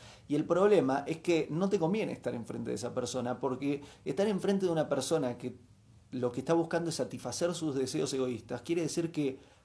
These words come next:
vos te vas a convertir o en un obstáculo o en un objeto para satisfacer sus deseos egoístas.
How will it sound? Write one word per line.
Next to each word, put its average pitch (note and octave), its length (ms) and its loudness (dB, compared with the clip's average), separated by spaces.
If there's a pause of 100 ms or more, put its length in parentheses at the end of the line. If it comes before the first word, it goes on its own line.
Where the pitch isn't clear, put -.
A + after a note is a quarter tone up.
(140)
vos E3+ 440 2
te C#3+ 80 -2
vas C#3+ 120 4
a C#3+ 60 2
convertir B2+ 560 0 (240)
o B2 200 2
en C#3 220 -4
un F#3+ 100 2
obstáculo D3 1040 0 (580)
o F#3 380 6 (360)
en C#3+ 200 2
un E3+ 100 4
objeto D3+ 960 2
para C3 220 2
satisfacer B2+ 580 -4
sus E3+ 200 -4
deseos B2+ 320 -8
egoístas. - 600 -4